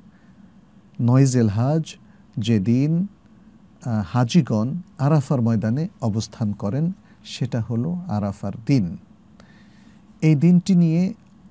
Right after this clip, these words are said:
বাংলাদেশে অনেক সময় আমাদের মধ্যে একটু বিতর্ক হয় যে এই দিনটি কি নয় জিলহজ?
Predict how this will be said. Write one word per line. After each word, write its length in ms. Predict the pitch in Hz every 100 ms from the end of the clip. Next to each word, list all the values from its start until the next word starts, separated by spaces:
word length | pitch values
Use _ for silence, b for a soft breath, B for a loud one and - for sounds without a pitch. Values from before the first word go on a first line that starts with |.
| - - - - -
বাংলাদেশে 800 | 131 120 120 120 139 - 117 214
অনেক 260 | 117 110
সময় 220 | - 120
আমাদের 260 | 104 104 104
মধ্যে 200 | 110 101
একটু 200 | 95 107
বিতর্ক 360 | 104 110 101 147
হয় 280 | 113 113 185 - B B B -
যে 360 | 107 110 92 90 - - - - - - - - - - - - - -
এই 120 | 147
দিনটি 340 | 120 147 175
কি 240 | 160 180 165
নয় 240 | 123 131
জিলহজ? 680 | 143 151 147 180 120 - -